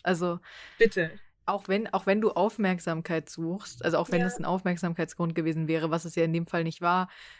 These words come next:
Speaker 1: sondern einfach Angst,
Speaker 2: Ja.
Speaker 1: aber einfach, was heißt einfach, aber es war Angst in dem Fall.
Speaker 2: Ja.
Speaker 1: Ähm,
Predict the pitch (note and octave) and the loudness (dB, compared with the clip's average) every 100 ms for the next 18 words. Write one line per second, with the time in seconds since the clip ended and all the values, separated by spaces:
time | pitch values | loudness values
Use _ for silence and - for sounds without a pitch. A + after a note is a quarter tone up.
0 | _ E3+ E3 D#3 D#3+ - F3+ F#3+ B3 - | _ -2 0 0 0 2 2 2 0 0
1 | B3 A#3+ F3 E3+ E3 E3 E3 - _ _ | 4 4 4 2 2 2 -2 -6 _ _
2 | _ _ E3+ E3 F3+ D#3+ D#3+ - - E3+ | _ _ -14 -2 -2 0 -2 -2 -4 -2
3 | D#3+ D#3+ D#3 E3 - - F3 F3+ G3+ A3+ | 0 -2 -2 0 -2 -2 0 2 2 0
4 | E3+ D#3+ E3 E3+ E3 F#3 - - - A#3 | -4 -4 -2 0 0 0 -8 -20 -16 -2
5 | A3 G#3+ - F3 E3+ E3+ E3+ E3 | 0 0 -2 0 0 0 -2 -4